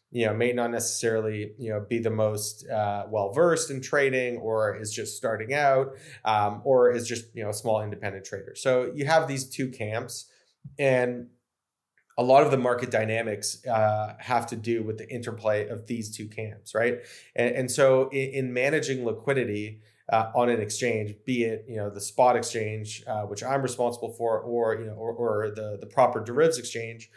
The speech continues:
um, you know, you wanna make sure you have a pretty decent balance of both of these, uh, types of actors. And, and so, you know, the,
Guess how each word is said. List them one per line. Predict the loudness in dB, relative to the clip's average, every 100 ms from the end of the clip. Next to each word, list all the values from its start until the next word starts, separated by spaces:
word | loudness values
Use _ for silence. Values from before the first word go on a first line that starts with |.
| -20 -20 -6 4
um, | 6 6 4 -6 -8
you | -2
know, | 0
you | 0 0
wanna | 2 2
make | 0 -2
sure | 0 0
you | 0
have | 2 2
a | 0
pretty | -6 -2 0 0
decent | -2 -8 -6 -6 -4
balance | -4 -4 -4 -6 -10 -8
of | -10 -4
both | -4 -4
of | -10
these, | -10 -10 -12 -18 -14 -4
uh, | -4
types | -2 -2 -2
of | -6
actors. | -6 -8 -12 -12 -16 -20 -6 2
And, | 4 4 2 -4 -8
and | -6 -4
so, | 4 6 8 6 2
you | 0
know, | 0
the, | 2 4 4 2 0 -4